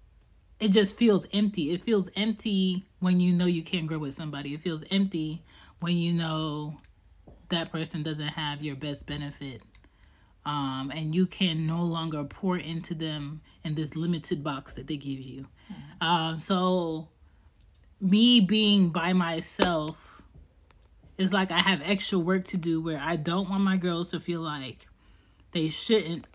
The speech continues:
Speaker 1: have a man that is loving and caring around them.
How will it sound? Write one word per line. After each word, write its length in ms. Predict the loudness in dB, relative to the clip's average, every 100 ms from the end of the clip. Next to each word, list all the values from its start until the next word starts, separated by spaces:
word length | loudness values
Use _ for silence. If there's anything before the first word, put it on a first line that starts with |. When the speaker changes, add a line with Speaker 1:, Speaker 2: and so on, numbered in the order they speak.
| -20
Speaker 1:
have 440 | -4 0 0 -2
a 160 | -4 -4
man 600 | -2 -2 -2 -2 -4 -4 -6 -16 -8
that 140 | -4
is 160 | -4 -4
loving 340 | -4 -4 -2
and 140 | -4 -4
caring 340 | -6 -4 -4
around 380 | -6 -6 -6 -6
them. 300 | -2 -2